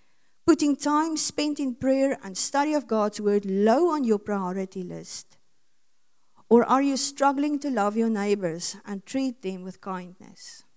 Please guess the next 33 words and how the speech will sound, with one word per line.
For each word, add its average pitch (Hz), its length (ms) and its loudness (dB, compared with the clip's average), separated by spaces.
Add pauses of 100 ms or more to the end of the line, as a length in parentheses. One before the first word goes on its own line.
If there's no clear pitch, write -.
(2250)
Confess 277 560 2
your 294 120 -4
shortcomings 269 680 -2
and 226 160 -4
ask 240 260 -2
God 220 300 -2
to 214 100 -8
work 208 440 -2
in 254 80 -8
your 254 200 -6
heart 202 440 -6
during 208 320 -4
this 190 260 -8
time 220 320 -6
of 214 220 -18
prayer 208 240 -10
and 202 120 -14
fasting. 180 640 -12 (760)
And 208 300 -4
meditate 269 720 0
on 214 180 -8
Him 233 560 -2
when 208 160 -4
you 185 160 -10
wake 185 380 -6
in 196 120 -12
the 196 100 -12
night. 185 640 -14 (1000)
You 220 100 -2
know, 233 120 2
you 285 120 0
can 247 160 -4
even 226 300 -4